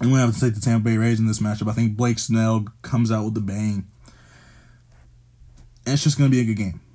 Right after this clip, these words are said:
It's gonna be a good series all around. So, and then, like I said, Tuesday, A L D S, N L D S, Marlins, Braves,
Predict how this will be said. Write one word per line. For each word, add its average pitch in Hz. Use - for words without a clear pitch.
It's -
gonna 127
be 123
a 117
good 113
series 113
all 110
around. 82
So, 107
and 104
then, 107
like 127
I 143
said, 143
Tuesday, 170
A 135
L 143
D 135
S, 139
N 123
L 127
D 123
S, 123
Marlins, 117
Braves, 117